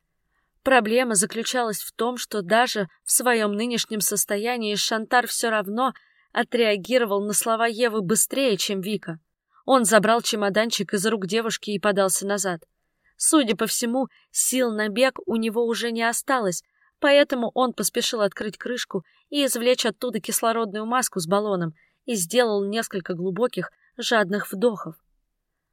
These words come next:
А потом закричал. Пузыри на его губах сменились алым фонтаном. Мужчина повалился на пол и сжался в комок, закрывая голову руками. Было отчетливо видно, как его тело колотится в судорогах.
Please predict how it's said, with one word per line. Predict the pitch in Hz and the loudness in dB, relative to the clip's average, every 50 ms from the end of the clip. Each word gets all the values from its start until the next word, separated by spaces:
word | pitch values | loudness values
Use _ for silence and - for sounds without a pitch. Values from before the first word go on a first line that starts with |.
| _ _ _ | _ _ _
А | 247 247 | 4 6
потом | - 226 196 - 240 226 | 6 4 0 0 0 0
закричал. | 185 208 190 - 208 233 - - 254 226 185 170 170 _ _ _ _ _ _ _ _ _ _ _ _ _ _ | 0 0 -2 -2 -4 -6 -4 -2 -2 -2 -4 -4 -8 _ _ _ _ _ _ _ _ _ _ _ _ _ _
Пузыри | - 233 233 175 240 247 247 269 269 | 0 0 2 4 4 4 4 4 2
на | 240 220 | 2 0
его | 226 226 233 233 247 233 | 0 0 2 2 2 2
губах | 196 214 185 226 254 262 - - _ _ _ _ | 0 0 2 2 2 2 0 -6 _ _ _ _
сменились | - - - 240 233 233 233 254 262 247 233 220 - - - _ - | 0 0 0 0 0 -2 -2 -2 0 2 2 2 0 -2 -4 _ 6
алым | 240 262 269 262 233 220 196 | 6 8 8 8 4 2 -2
фонтаном. | - - 233 226 220 - - 262 240 214 190 180 170 - _ - - - - _ | 0 0 0 0 0 2 4 4 4 4 2 0 -4 -6 _ -20 -20 -20 -14 _
Мужчина | 196 208 220 240 - - - 269 247 226 208 | -4 -2 0 2 2 2 2 2 2 0 0
повалился | - 220 196 220 214 220 233 226 - - 240 220 | -2 2 4 4 4 6 4 4 2 2 2 2
на | 226 240 247 254 | 2 4 4 4
пол | - 214 202 196 | 4 2 0 0
и | 214 | 0
сжался | 190 175 175 226 233 226 202 - 220 208 | 0 0 2 4 4 4 4 2 0 0
в | - | -2
комок, | - 233 233 240 254 233 185 | -2 -2 -2 0 -2 -2 0
закрывая | 185 - 208 185 - 208 214 196 214 220 214 196 190 | 2 2 2 0 0 -2 -2 0 0 2 2 2 2
голову | 180 165 208 214 208 196 185 165 180 185 | 0 -2 -2 0 0 0 0 0 -2 -2
руками. | 190 196 - - 233 208 190 175 170 165 160 _ _ _ _ _ _ _ _ _ - | -4 -4 -4 -4 -2 -2 -2 -4 -6 -8 -10 _ _ _ _ _ _ _ _ _ -4
Было | 240 233 196 165 220 214 214 220 | -2 0 2 2 2 2 2 2
отчетливо | 220 220 - - - 247 254 233 - - 196 190 190 196 | 0 0 0 -2 0 0 0 0 0 0 0 0 2 0
видно, | 180 196 226 247 196 190 180 170 165 - _ _ _ _ _ | 0 -2 -6 -6 -6 -6 -6 -6 -8 -12 _ _ _ _ _
как | - - 220 220 - | 0 0 0 0 0
его | 226 220 202 220 | -2 -2 -2 -2
тело | 226 - - 247 247 240 220 196 | -2 -2 0 0 0 0 0 -2
колотится | 175 - 214 196 190 190 190 - - - - - 202 | -2 0 0 0 2 0 0 -2 -2 -2 -2 -2 0
в | - | 0
судорогах. | - - 240 233 180 185 170 165 160 160 151 - - - | 0 0 -2 -2 -2 -2 -2 -2 -4 -8 -10 -12 -16 -20